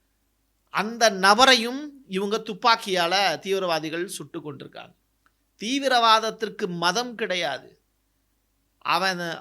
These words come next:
அவன் வந்து மனித உயிரை பலி வாங்கணும் அப்படிங்கிறதுக்காக மட்டுமே வரக்கூடியவன், உயிர்களை பலி வாங்குறதுக்காக திட்டம் போடக்கூடியவன். அப்படிப்பட்டவனுக்கு மதச்சாயம் பூசுவது அப்படிங்கிறது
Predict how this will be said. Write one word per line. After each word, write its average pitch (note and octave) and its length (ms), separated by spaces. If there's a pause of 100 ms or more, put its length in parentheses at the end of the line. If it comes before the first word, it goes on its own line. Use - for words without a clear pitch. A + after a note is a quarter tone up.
அவன் F#3 300
வந்து A3 160
மனித B3 400
உயிரை C#4 460
பலி D4 260
வாங்கணும் C4+ 460
அப்படிங்கிறதுக்காக G#3+ 760
மட்டுமே C#4+ 420
வரக்கூடியவன், G#3 720 (1000)
உயிர்களை C#4 560
பலி A#3 240
வாங்குறதுக்காக A#3+ 720
திட்டம் B3 320
போடக்கூடியவன். D#3+ 640 (400)
அப்படிப்பட்டவனுக்கு C#4+ 800
மதச்சாயம் B3+ 640
பூசுவது A#3 440
அப்படிங்கிறது F3+ 560